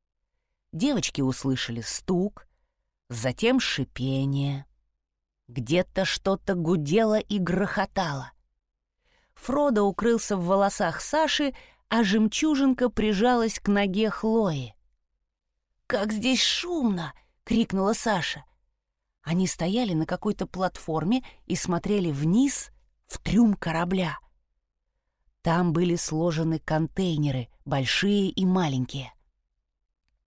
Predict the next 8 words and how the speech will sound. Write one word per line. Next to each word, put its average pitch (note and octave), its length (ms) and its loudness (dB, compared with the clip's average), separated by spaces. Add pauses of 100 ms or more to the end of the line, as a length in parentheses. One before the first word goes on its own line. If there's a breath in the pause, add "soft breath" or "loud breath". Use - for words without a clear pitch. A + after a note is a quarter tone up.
(760)
"Наверняка A3 800 4
там F3+ 220 0
хранится F#3+ 580 0
груз, A3 420 0
который G3 360 0
Генри F#3+ 400 2
везет F3 380 0
Цильпетину G#3+ 680 0